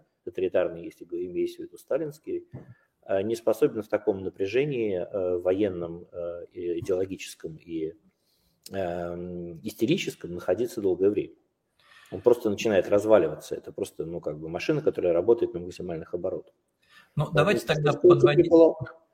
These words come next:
Speaker 1: Хрущёвская оттепель была как раз попыткой, так сказать, немножко сбавить газ и как-то немножко, так сказать, как-то это, э,
Speaker 2: Давайте тогда
Speaker 1: ну,
Speaker 2: подводить какие-то итоги, что может всё-таки повлиять. Может, совокупность факторов, может быть, отдельные из них,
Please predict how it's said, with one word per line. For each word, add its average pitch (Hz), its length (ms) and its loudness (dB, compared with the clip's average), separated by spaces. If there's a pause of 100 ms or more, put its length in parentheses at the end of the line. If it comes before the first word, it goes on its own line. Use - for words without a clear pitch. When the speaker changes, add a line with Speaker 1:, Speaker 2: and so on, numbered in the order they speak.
(180)
Speaker 1:
Хрущёвская 139 420 4
оттепель 165 280 2
была 151 220 6
как 151 140 2
раз 147 100 0
попыткой, 147 480 2
так 143 80 -6
сказать, 127 160 2
немножко 127 300 -2
сбавить 117 440 6
газ 120 380 6
и 113 80 6
как-то 110 280 0
немножко, 117 360 -2
так - 140 -6
сказать, - 220 -12
как-то - 320 -8
это, - 220 -8
э, - 600 -12
Speaker 2:
Давайте 147 260 0
тогда 190 140 2
Speaker 1:
ну, 180 80 0
Speaker 2:
подводить 165 340 0
какие-то 165 400 -4
итоги, 143 720 -2
что 131 320 -2
может 117 320 0
всё-таки 110 520 -8
повлиять. 143 640 -2
Может, 143 200 -4
совокупность 131 640 -2
факторов, 123 640 4
может 131 260 -2
быть, 120 160 -6
отдельные 123 580 2
из 113 100 -2
них, 117 180 -2